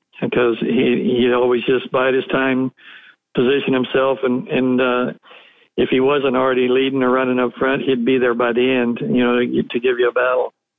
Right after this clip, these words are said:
Um, just a very smart racer, but, uh, but just a great guy, great guy all around and, and great teammate.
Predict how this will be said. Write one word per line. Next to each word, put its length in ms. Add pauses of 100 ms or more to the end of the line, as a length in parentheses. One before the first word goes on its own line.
(460)
Um, 460
just 180
a 60
very 260 (120)
smart 300
racer, 500
but, 220 (100)
uh, 120 (460)
but 100
just 220
a 60
great 260
guy, 380 (260)
great 280
guy 180
all 180
around 360
and, 180
and 240
great 280
teammate. 520